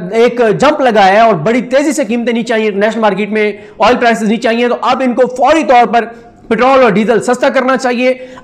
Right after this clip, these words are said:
अगर इन्होंने बढ़ाया तो इसका मकसद सिर्फ और सिर्फ अपनी जो नाकामियां हैं उनको छुपाने के लिए, अपना पैसा पूरा करने के लिए वो होगा।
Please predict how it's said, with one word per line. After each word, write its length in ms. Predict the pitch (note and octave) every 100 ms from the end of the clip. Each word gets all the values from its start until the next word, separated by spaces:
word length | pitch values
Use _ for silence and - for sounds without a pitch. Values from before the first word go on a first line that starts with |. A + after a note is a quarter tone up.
| B3+
अगर 200 | C#4 D4
इन्होंने 280 | C#4 C4+ A#3
बढ़ाया 420 | G#3 G#3+ B3+ C4
तो 140 | C4
इसका 280 | C4 - B3+
मकसद 280 | A3+ A3+ B3
सिर्फ 220 | D#4 B3
और 80 | C4
सिर्फ 240 | B3+ G#3 A3+
अपनी 440 | A3+ C4 C4 B3+ - -
जो 80 | A3+
नाकामियां 640 | A#3 D4+ C4 E4 D#4 B3+
हैं 180 | A#3+ A#3+
उनको 280 | B3 B3+ C4
छुपाने 400 | G#3+ G#3 C4 C#4
के 120 | B3+
लिए, 140 | A#3+
अपना 240 | B3+ B3 G#3+
पैसा 300 | B3 C4+ C#4
पूरा 220 | B3+ C4
करने 280 | A#3+ A#3+ B3
के 80 | A#3+
लिए 140 | A3+
वो 160 | F#3+ B3
होगा। 420 | A#3+ B3 B3+